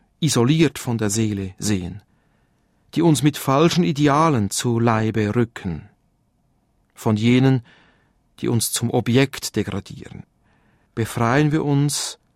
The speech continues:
von den falschen Zwängen, denen unser Leib unterliegt. Der Eifer Jesu für die Reinhaltung des Hauses seines Vaters meint auch mich. Auch mein Leib ist ein Tempel, auch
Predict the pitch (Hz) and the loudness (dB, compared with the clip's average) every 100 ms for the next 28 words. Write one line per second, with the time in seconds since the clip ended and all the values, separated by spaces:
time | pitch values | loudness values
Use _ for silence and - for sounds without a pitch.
0 | _ - 123 131 - 123 120 139 156 147 | _ -2 2 2 2 2 2 2 0 -4
1 | - - 110 107 123 131 - _ _ _ | -4 -2 0 0 0 -4 -8 _ _ _
2 | _ _ - 117 135 127 127 139 95 92 | _ _ -2 0 2 0 -2 -2 -2 -4
3 | 107 107 107 107 92 - - - _ _ | -6 -6 -8 -8 -10 -12 -16 -18 _ _
4 | _ _ _ _ _ _ _ _ _ _ | _ _ _ _ _ _ _ _ _ _
5 | _ _ _ _ 107 - 110 120 160 170 | _ _ _ _ -8 -4 -2 0 0 0
6 | 147 127 139 175 170 190 - 165 147 131 | 0 4 4 4 2 -2 0 0 2 2
7 | 120 139 156 135 147 147 - 156 143 135 | 2 2 2 2 0 -2 -2 -2 0 -2
8 | - 123 127 123 131 - 127 120 107 - | -2 0 0 -2 -8 -6 -4 -4 -4 -2
9 | 101 104 - 160 - - _ _ _ _ | -2 -2 -4 -6 -6 -12 _ _ _ _
10 | _ _ _ _ 120 113 113 139 123 117 | _ _ _ _ -2 -2 -2 -6 -6 -8
11 | - 113 107 - - - _ _ _ _ | -8 -4 -4 -6 -18 -20 _ _ _ _
12 | _ _ _ 123 117 131 131 165 151 123 | _ _ _ -2 0 0 2 2 2 0
13 | 123 - 143 127 131 117 104 107 - - | -2 -4 -4 -2 0 0 0 -2 -4 -20
14 | - - _ - 123 117 | -20 -20 _ -2 -2 -2